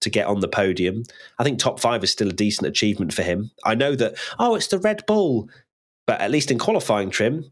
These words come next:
the Red Bulls weren't actually as clear as, as we all thought they would be. The race trim is, of course, where, where they seem to come into their own.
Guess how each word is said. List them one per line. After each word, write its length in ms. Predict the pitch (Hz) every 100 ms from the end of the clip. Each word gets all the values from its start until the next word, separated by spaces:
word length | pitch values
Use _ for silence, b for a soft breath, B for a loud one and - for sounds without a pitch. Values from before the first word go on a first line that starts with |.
| _ -
the 80 | 117
Red 160 | 113
Bulls 280 | 123 110 101
weren't 200 | 113 104
actually 320 | 113 - -
as 120 | 98 -
clear 380 | - 110 104
as, 260 | 98 90 - -
as 140 | 92
we 100 | 98
all 120 | 98
thought 240 | - 131 90
they 100 | 92
would 160 | 82
be. 320 | - 87 107 B B -
The 80 |
race 260 | 95 113 -
trim 260 | - 98 90
is, 280 | 80 -
of 140 | - -
course, 340 | 101 87 -
where, 300 | 95 90 82 B B B B -
where 140 | 123
they 100 | 120
seem 200 | - 139
to 100 | 135
come 180 | 139 131
into 180 | 120 123
their 260 | 120 117
own. 420 | 135 95 107 147